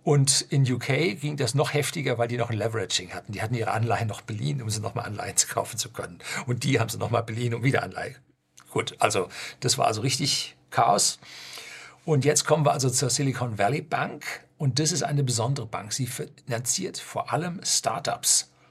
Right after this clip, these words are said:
und reguläre Tech-Firmen in den U S A, also wahrscheinlich ehemalige Startups. Und besonders solche, die mit Risikokapital finanziert sind, also Venture Capital. Und dazu vergibt sie dann auch noch Kredite, um da erste Lager auszustatten, Büroausstattung und so weiter,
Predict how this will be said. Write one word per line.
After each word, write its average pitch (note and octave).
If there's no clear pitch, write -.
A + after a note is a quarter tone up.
und D#3+
reguläre B2
Tech-Firmen C#3
in B2+
den -
U A#2
S A2
A, B2+
also C3+
wahrscheinlich A2
ehemalige B2+
Startups. -
Und C3+
besonders C3+
solche, B2+
die B2+
mit A#2
Risikokapital A2
finanziert G2+
sind, E3
also -
Venture C3+
Capital. C#3+
Und C3+
dazu C#3
vergibt C#3+
sie C3+
dann A#2+
auch -
noch A2+
Kredite, E3
um G#2
da F#2+
erste -
Lager B2
auszustatten, G2+
Büroausstattung C3
und B2
so A2+
weiter, A2